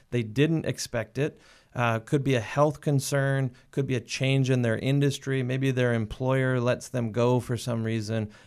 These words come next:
and they just decide, "Well, I'm, I just need to retire then." We're seeing that right now.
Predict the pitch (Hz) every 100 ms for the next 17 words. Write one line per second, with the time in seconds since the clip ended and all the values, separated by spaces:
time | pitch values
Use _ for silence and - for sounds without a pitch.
0 | - 117 117 113 113 110 117 - 113 117
1 | 110 110 110 110 107 107 110 104 104 -
2 | 107 95 95 90 110 113 107 87 90 87
3 | _ - - - 147 180 - 214 349 269
4 | 110 - 101 - 95 87 85